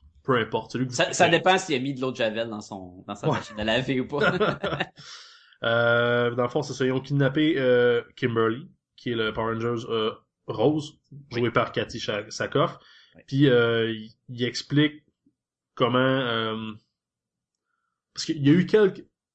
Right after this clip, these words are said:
Speaker 1: il y a... on passe par la vie de d'autres Power Rangers après, parce que là, ça, le groupe s'est comme séparé. Euh,
Speaker 2: Ouais, parce qu'ils sont rendus adultes, tu sais. On, si on s-, se rappelle, euh,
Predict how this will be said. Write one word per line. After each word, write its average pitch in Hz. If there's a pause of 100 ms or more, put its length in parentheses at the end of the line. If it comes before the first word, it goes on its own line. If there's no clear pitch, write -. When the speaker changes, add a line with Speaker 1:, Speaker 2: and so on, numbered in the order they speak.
Speaker 1:
il 123
y -
a... - (200)
on 120
passe 180
par 127
la 123
vie 123
de 135
d'autres 139
Power 120
Rangers 139 (100)
après, 127
parce 131
que 127
là, 113
ça, 101
le 107
groupe 123
s'est 131
comme 110
séparé. 117 (800)
Euh, 98
Speaker 2:
Ouais, 98
parce 98
qu'ils 190
sont 196
rendus 131
adultes, 110
tu -
sais. 135
On, 117
si 156
on 127
s-, -
se -
rappelle, 135 (480)
euh, 92